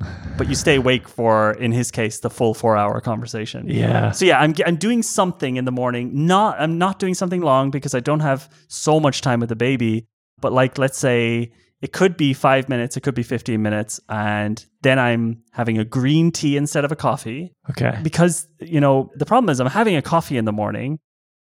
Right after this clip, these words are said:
Speaker 1: and then, you know, in between getting out of the apartment, getting to the office, kind of greeting people,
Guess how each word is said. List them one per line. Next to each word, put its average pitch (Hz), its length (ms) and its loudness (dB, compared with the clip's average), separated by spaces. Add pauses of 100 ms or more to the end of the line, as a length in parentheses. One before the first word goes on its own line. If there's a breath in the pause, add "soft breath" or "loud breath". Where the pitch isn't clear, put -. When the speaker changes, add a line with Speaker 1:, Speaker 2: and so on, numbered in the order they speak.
(140)
Speaker 1:
and 135 220 4
then, 151 520 4 (460)
you 139 120 0
know, 135 280 4
in 151 180 2
between 127 800 0 (220)
getting 139 260 2
out 131 140 4
of 123 60 -2
the 123 220 4
apartment, 113 540 0
getting 131 220 -2
to 131 80 -8
the 120 80 2
office, 110 480 0
kind 117 180 -2
of 113 200 -4
greeting 131 360 0
people, 110 720 0